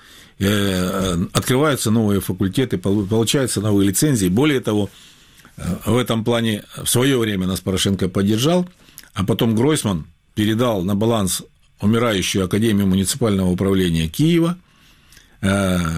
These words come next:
Крымскому Таврическому национальному университету. Вот. Э, это, но это шаги, которые делала не сама власть, она делала их с нашей подачи. Так вот, что касается Таврии, идея эта была хорошая. В Береславе на,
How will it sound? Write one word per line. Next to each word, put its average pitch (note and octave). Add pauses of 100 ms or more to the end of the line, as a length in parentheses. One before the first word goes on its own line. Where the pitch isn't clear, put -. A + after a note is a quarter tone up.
(880)
Крымскому C#3 (400)
Таврическому G2
национальному G2+
университету. F2+ (920)
Вот. F2+ (160)
Э, F#2+
это, C#3
но C#3
это D#3
шаги, E3
которые D3
делала D3
не D3
сама E3
власть, F#2+ (440)
она B2
делала C3
их B2+
с -
нашей C3
подачи. A#2+
Так A2+
вот, C#3
что C#3
касается C#3
Таврии, D3 (800)
идея C#3+
эта B2
была A2+
хорошая. B2 (840)
В E2
Береславе C3+
на, A#2+